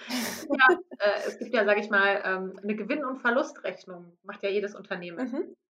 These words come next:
Speaker 1: Ähm, und
Speaker 2: Ja.
Speaker 1: da wird einfach in Euros eben aufgewertet, was man so an Assets hat und was man irgendwie umgesetzt hat, an Dingen,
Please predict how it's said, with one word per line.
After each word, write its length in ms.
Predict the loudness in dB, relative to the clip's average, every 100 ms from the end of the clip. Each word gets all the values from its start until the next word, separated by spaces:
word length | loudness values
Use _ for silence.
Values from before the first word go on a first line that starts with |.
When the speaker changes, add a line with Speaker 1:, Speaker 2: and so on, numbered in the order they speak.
| -2
Speaker 1:
Ähm, 480 | 2 2 0 -6 -10
und 140 | -6 2
Speaker 2:
Ja. 140 | 2
Speaker 1:
da 280 | 4 2 0
wird 120 | -2
einfach 240 | -2 0 -2
in 80 | 2
Euros 420 | 4 4 2 0
eben 240 | -2 -2
aufgewertet, 600 | -4 -6 -6 -2 -2 -2
was 160 | -6 -8
man 160 | -8 -6
so 100 | -6
an 140 | -4
Assets 380 | -2 -2 -4 -4
hat 200 | -6 -6
und 120 | -14
was 160 | -14 -12
man 140 | -14 -14
irgendwie 260 | -16 _
umgesetzt 520 | -12 -12 -10 -12 _
hat, 120 | -20 -20 _
an 120 | _ _ _ _ _ -4
Dingen, 520 | 0 0 -2 -8 -14